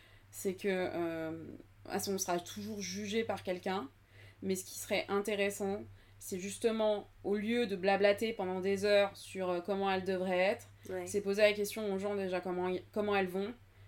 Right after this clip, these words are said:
Speaker 1: et ensuite trouver des solutions politiques à tout ça.
Speaker 2: Ouais, bien sûr.
Speaker 1: C'est-à-dire, euh, des, bah, des lieux
Speaker 2: <laughs>
Speaker 1: alternatifs ouverts à toutes.
Speaker 2: Ouais, bien sûr.
Speaker 1: Euh, et pas seulement dans les centres-villes, tu
Speaker 2: Ouais.
Speaker 1: vois, mais, euh, partout, euh, des lieux, euh, des, de l'argent, parce qu'en fait, on a besoin d'argent pour ces
Speaker 2: Mhm.
Speaker 1: lieux,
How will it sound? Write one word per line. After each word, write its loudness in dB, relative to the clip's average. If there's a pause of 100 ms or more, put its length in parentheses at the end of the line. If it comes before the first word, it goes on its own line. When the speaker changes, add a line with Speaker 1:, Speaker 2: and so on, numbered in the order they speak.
(140)
Speaker 1:
et 0
ensuite 0
trouver -2
des 0
solutions -4
politiques -6
à -2
tout -16
ça. -8
Speaker 2:
Ouais, -6
bien -10
sûr. -14
Speaker 1:
C'est-à-dire, 0
euh, 4
des, 0
bah, 4
des 0
lieux 6
Speaker 2:
<laughs> 8
Speaker 1:
alternatifs -6
ouverts 4
à 4
toutes. -4
Speaker 2:
Ouais, 6
bien -2
sûr. 0
Speaker 1:
Euh, 4
et 2
pas 2
seulement 0
dans 0
les -2
centres-villes, -4
tu -2
Speaker 2:
Ouais. 0
Speaker 1:
vois, 2
mais, -2
euh, -2
partout, -6
euh, -4
des 2
lieux, 0 (100)
euh, 2
des, 2
de -2
l'argent, -4 (140)
parce -12
qu'en -18
fait, -8
on -6
a -6
besoin -6
d'argent -6
pour -8
ces -4
Speaker 2:
Mhm. -4
Speaker 1:
lieux, -2